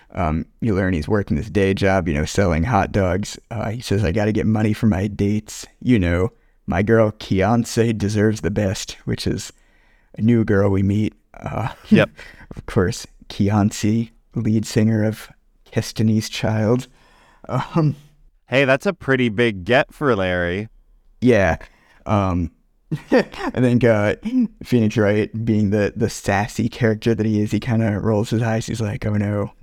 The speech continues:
Speaker 1: I hope she's not another model." <laughs> Like,
Speaker 2: Yeah.
Speaker 1: poor Larry trying to, like, you know, keep up this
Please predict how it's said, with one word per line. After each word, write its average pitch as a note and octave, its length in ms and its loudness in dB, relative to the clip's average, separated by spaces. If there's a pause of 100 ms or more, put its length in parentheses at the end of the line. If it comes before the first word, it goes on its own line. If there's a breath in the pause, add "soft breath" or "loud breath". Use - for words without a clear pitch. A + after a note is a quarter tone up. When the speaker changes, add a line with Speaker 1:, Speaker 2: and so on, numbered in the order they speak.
Speaker 1:
I A#2 60 -4
hope B2 220 -2
she's A2+ 220 -4
not A2 180 2
another A2 300 2
model." A2+ 600 2 (140)
<laughs> - 680 -14
Like, G2+ 340 0 (140)
Speaker 2:
Yeah. A2+ 300 6
Speaker 1:
poor F#2+ 100 4
Larry G2+ 400 2
trying A2 320 0
to, G#2+ 80 2
like, G#2 280 0
you G2+ 60 0
know, G#2 180 0
keep - 320 -4
up G#2+ 180 -4
this - 300 -6